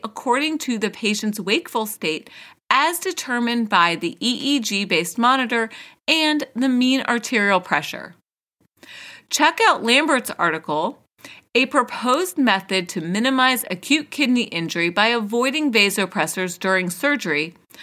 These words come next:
published in Renal Failure in two thousand twenty-two,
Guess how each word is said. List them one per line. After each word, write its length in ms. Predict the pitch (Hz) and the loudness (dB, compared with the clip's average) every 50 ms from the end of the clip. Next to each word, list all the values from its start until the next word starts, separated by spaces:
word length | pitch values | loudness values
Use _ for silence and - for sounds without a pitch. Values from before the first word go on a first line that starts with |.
| - - - _ - | -20 -20 -20 _ -6
published 520 | - - 285 277 294 320 339 302 - - | -2 0 2 2 2 2 0 0 0 0
in 220 | 277 269 254 240 | 0 2 2 2
Renal 340 | 220 240 269 302 339 349 320 | 2 2 2 2 2 2 0
Failure 640 | 294 - - 208 190 180 180 185 185 180 180 180 - - | 0 0 2 2 2 4 2 2 0 0 0 0 -2 -2
in 260 | - 294 339 359 370 | -2 -2 -2 -2 -2
two 220 | 349 - - 302 285 | -4 0 0 2 4
thousand 400 | 277 269 247 247 214 247 233 214 | 4 4 4 2 2 0 -2 -2
twenty-two, 680 | - 233 208 208 208 208 190 175 - - 165 151 143 | 0 0 0 0 0 -2 -4 -6 -4 -2 -2 -2 -4